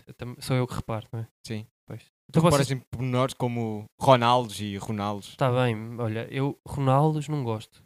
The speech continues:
Speaker 2: Tá
Speaker 1: Não
Speaker 2: bem.
Speaker 1: gosto de Ronaldo, até porque eu sou, prefiro o Messi.
Speaker 2: Vou começar a dizer Ronaldo, então.
Speaker 1: Então diz, eu, eu digo Ronaldo.
Speaker 2: Eu antes dizia
Speaker 1: Cristiano
Speaker 2: Soraya
Speaker 1: Ronaldo.
Speaker 2: também.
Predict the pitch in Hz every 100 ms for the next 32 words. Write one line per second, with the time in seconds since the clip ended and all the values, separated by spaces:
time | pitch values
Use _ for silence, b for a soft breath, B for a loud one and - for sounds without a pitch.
0 | _ - 123 131 - 131 113 117 151 -
1 | - 139 151 - - 156 147 151 131 127
2 | - 120 113 _ 131 131 131 117 117 110
3 | 110 98 95 92 82 90 - _ 165 120
4 | 110 156 185 202 233 254 - 247 143 160
5 | - 160 151 143 135 127 147 170 143 139
6 | 131 127 127 147 120 117 113